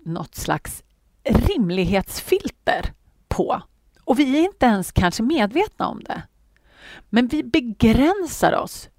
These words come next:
eftersom vi undermedvetet tror att det finns regler som vi behöver hålla oss efter.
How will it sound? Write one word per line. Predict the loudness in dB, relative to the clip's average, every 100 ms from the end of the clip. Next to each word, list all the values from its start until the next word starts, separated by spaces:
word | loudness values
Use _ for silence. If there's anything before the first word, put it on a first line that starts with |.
| _
eftersom | 0 0 0 -4 -2 -2
vi | -2 -4
undermedvetet | -4 -2 -2 -2 -2 -4 -2 -2 -2 -6 -8 -8 -14 -20 -20 -20 -14
tror | -4 -2 0 0
att | 0
det | -2
finns | -4 -4 -6 -6 -10 -12 -12 0
regler | 2 2 2 0 0 -4
som | -6 -6
vi | -4
behöver | -2 -2 -2
hålla | -4 -4
oss | -4 -6
efter. | -10 -8 -8 -8